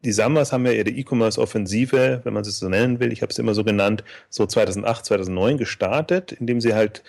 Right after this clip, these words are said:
sich dieses Segment ausgesucht haben und dann eben erstmal die Seppos-Klons und, und, und dann, äh, die, den Möbelklon und in allen Bereichen erstmal so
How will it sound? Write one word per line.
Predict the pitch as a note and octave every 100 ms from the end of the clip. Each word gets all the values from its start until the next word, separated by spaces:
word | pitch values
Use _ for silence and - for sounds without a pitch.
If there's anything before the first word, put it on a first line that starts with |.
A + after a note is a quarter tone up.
| - _
sich | - - -
dieses | B2 B2+ -
Segment | - A2+ A2 A2+
ausgesucht | A2 B2+ A#2+ C3 A#2 -
haben | G#2+ G2+ -
und | G#2+ -
dann | G2+ -
eben | G2+ A2
erstmal | G#2 G#2 - G2 F#2
die | F#2+ F#2 - - -
Seppos-Klons | - G#2 G#2+ - - G#2 F#2+ G2 F#2+ F#2
und, | C#3+ F#2+ F#2+
und, | - G2 G2
und | F#3 A#2 F#2 F2+ F#3 G#2+
dann, | F#2+ F#2+
äh, | - G2+ F#2+
die, | G2+ F#2+ - -
den | A2
Möbelklon | A2+ A2 G#2+ - G#2+ F#2+ G2
und | F#2
in | - C3
allen | A#2+ A#2+
Bereichen | A2+ G#2+ G#2 A2
erstmal | G#2+ - G#2 G2+ - _ _
so | - A#2+ A2